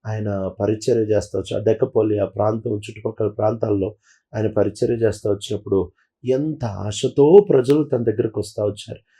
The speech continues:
మొదటిసారి ఆయన వచ్చినప్పుడు ప్రజలు ఇంత ఆసక్తితో ఆయన దగ్గరికి రాలేదు. ఇంకో మాటలో ప్రజలు ఆయనని వదిలిపెట్టి వెళ్ళిపోమని చెప్తా వచ్చారు. వారి ప్రాంతాల నుంచి ఆయన్ని వెళ్ళిపోమని చెప్తా వచ్చారు.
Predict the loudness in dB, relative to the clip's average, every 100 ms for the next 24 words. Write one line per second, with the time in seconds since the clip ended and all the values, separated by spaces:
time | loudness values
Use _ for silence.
0 | _ -4 0 0 2 0 2 0 -2 -2
1 | 0 0 -2 -2 -2 0 -2 0 -2 -2
2 | -2 -2 -4 -6 -4 -6 -8 -8 -4 -2
3 | -2 0 -2 -4 -4 -2 0 -2 -6 _
4 | _ -12 -4 0 2 0 -2 0 0 0
5 | 0 0 -2 -2 0 2 2 0 -2 -2
6 | 0 0 2 4 6 4 2 0 -2 -2
7 | -6 0 2 2 0 -4 -4 -6 -4 -6
8 | -4 -6 -8 _ _ _ -4 -2 0 2
9 | 2 0 -2 0 0 0 -2 -2 -10